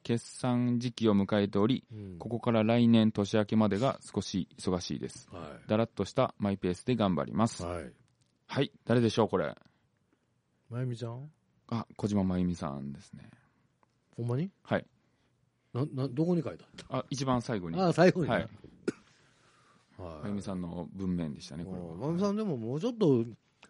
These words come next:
Speaker 2: 数値をあからさまに言うてくれみたいな。
Speaker 1: <laughs> そうですね。一レベル下がりましたの。
Speaker 2: 僕がやね、
Speaker 1: はい。
Speaker 2: 今、あの、タニタの
Speaker 1: はい。
Speaker 2: 割りかし、えー、体重計
Speaker 1: 体重計で、はい。
Speaker 2: 持って。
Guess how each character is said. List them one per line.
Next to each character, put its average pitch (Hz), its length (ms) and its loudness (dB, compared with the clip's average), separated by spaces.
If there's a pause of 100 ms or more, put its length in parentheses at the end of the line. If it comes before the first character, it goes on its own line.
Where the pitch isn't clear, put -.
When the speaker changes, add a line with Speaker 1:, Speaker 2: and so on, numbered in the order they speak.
(200)
Speaker 2:
数 220 240 4
値 123 140 0
を 110 100 4
あ 131 80 0
か 147 100 4
ら 139 100 6
さ 131 120 2
ま 123 100 2
に 120 80 2
言 120 80 6
う 113 40 0
て 117 80 4
く 104 80 2
れ - 40 2
み 110 60 4
た 180 60 12
い - 20 10
な。 - 80 6
Speaker 1:
<laughs> - 0 -
そ 190 80 6
う - 40 8
で 87 40 2
す 82 80 -2
ね。 92 160 2 (200)
一 202 280 4
レ 220 140 10
ベ 233 160 12
ル 107 80 8
下 - 160 4
が 139 120 10
り 143 140 6
ま 143 140 6
し - 80 -2
た 95 100 6
の。 92 120 6
Speaker 2:
僕 220 600 2
が 262 140 8
や 190 180 6
ね、 113 300 4
Speaker 1:
は 101 80 2
い。 - 20 0
Speaker 2:
今、 101 280 2
あ 87 80 0
の、 80 440 -6
タ 147 120 4
ニ 131 100 2
タ 92 140 -4
の 71 320 -10
Speaker 1:
は 104 120 -2
い。 - 100 -10 (200)
Speaker 2:
割 107 180 -2
り - 20 -4
か 101 100 2
し、 92 120 -8
え 80 240 -6
ー、 - 20 -14
体 85 220 -6
重 82 60 -10
計 82 60 -10
Speaker 1:
体 95 140 0
重 76 100 -6
計 73 140 -8
で、 76 100 -12
は 80 80 -10
い。 - 0 -
Speaker 2:
持 78 80 -8
っ - 20 -16
て。 - 380 -16